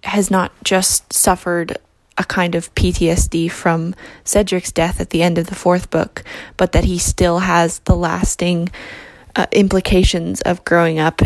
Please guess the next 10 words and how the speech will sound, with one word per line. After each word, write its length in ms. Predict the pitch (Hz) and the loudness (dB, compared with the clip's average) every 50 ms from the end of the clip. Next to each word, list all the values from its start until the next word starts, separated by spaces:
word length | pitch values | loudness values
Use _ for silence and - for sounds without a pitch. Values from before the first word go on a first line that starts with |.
| - | 0
in 400 | - 185 180 175 170 165 165 185 - - _ - | 0 0 0 0 -2 -6 -8 -10 -12 -14 _ -6
a 60 | 196 | -2
household 720 | 196 185 185 185 185 175 - - 170 175 170 170 170 - | 0 0 0 0 0 -2 -2 0 0 2 2 0 -2 -2
that 180 | - - - - | -4 -4 -4 -4
treats 300 | - - 180 175 - - | -2 0 0 0 2 2
him 480 | - - 180 170 160 160 165 - - - | 2 2 2 -2 -8 -10 -10 -12 -12 -8
not 220 | - - 160 - - - | -4 -4 -4 -2 0 0
always 360 | 180 165 165 180 175 - - | 0 2 2 2 0 0 0
with 220 | 190 180 185 - | 0 -4 -4 -4
kindness. 680 | - - - - - - - 214 208 208 - - - | -4 -4 -4 -4 -4 -6 -6 -4 -4 -2 -4 -4 -8